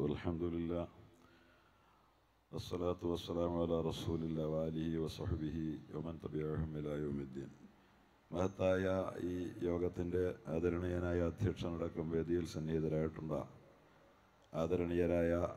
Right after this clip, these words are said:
നേതാക്കളെ, വിവിധ വിഭാഗങ്ങളുടെ പ്രതിനിധികളെ, മഹത്തായ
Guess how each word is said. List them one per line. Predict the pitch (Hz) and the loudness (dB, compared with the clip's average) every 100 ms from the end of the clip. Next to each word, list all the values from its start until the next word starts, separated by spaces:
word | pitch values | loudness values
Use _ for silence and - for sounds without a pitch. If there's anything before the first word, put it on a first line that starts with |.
| 76 | -2
നേതാക്കളെ, | 80 85 85 80 82 82 - - | 2 4 2 2 4 4 0 -2
വിവിധ | 76 82 87 80 - - - - | 0 2 4 4 2 -6 -20 -6
വിഭാഗങ്ങളുടെ | 80 78 85 80 85 82 82 78 | 0 2 2 0 -2 0 0 0
പ്രതിനിധികളെ, | 76 82 73 73 78 80 80 - - - - - - - - | 0 -2 -2 -2 -2 -2 -4 -8 -20 -20 -20 -20 -20 -14 0
മഹത്തായ | 92 98 95 98 | 2 4 4 4